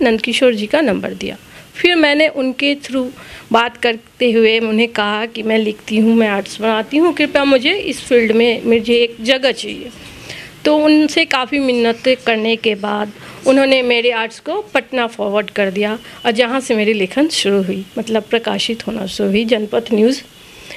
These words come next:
में आनी शुरू हुई। तब से मेरी हौसले और अफजाई हुई, मेरी हौसला बढ़ी, तो मैंने उसको continue करना शुरू कर दिया।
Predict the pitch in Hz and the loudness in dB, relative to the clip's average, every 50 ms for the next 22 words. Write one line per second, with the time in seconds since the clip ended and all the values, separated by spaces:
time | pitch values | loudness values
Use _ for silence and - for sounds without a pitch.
0 | - 247 247 294 - - 247 220 208 214 214 - 233 214 202 202 185 202 214 214 | 0 2 2 2 2 0 -2 -2 -2 -2 -4 -4 -4 -4 -2 -2 -2 -4 -4 -6
1 | - - - - - - 359 - - - 359 349 311 302 285 262 277 247 226 - | -10 -12 -14 -14 -2 0 0 0 2 2 2 4 4 4 4 2 2 -2 -2 0
2 | 233 226 220 - - 254 254 254 - - - 220 226 226 233 220 190 - - 214 | 0 0 0 0 0 2 2 2 2 0 0 2 2 2 0 -2 -4 -4 -2 0
3 | 214 240 233 254 294 302 285 247 226 226 226 196 202 202 - 233 233 226 202 214 | 0 0 0 -2 -2 0 2 2 2 2 0 0 -4 -6 -2 -2 -2 0 2 0
4 | 214 202 254 330 320 - 320 311 302 294 285 277 262 262 - - 339 349 349 285 | 0 0 0 -2 0 0 2 2 4 2 2 0 -2 -2 -4 -6 -4 -2 0 0
5 | 247 226 226 220 226 220 220 - - 240 226 226 240 - - 208 202 196 202 196 | 0 -2 -6 -8 -8 -8 -8 -8 -8 -4 -4 -4 -4 -2 -4 -4 -4 -4 -4 -4
6 | 180 190 185 - - - | -4 -4 -6 -8 -10 -10